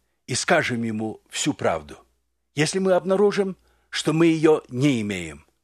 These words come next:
этой первой любви – Тогда вспомним, откуда мы не спали, и покаемся, и отдадим себя полностью Ему. Возлюбленные, что можно сравнить с этой любовью? Что может дать мир?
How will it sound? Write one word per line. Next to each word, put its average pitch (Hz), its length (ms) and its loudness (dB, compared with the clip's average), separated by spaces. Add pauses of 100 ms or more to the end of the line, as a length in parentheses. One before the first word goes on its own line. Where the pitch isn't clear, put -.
(240)
этой 151 280 0
первой 202 520 2
любви – 120 480 -6 (720)
Тогда 147 260 2
вспомним, 123 540 -2
откуда 127 340 -4
мы 123 120 -4
не 127 120 -2
спали, 147 480 -2 (180)
и - 140 -4
покаемся, 131 800 0 (180)
и 165 140 -2
отдадим 123 540 -4
себя 110 360 -6
полностью 95 640 -4
Ему. - 340 -10 (200)
Возлюбленные, 170 580 0 (520)
что - 260 0
можно 202 260 0
сравнить 135 680 -4 (220)
с - 140 -8
этой 123 200 -4
любовью? 95 480 -8 (580)
Что - 200 2
может 180 420 2
дать - 460 0
мир? 175 480 2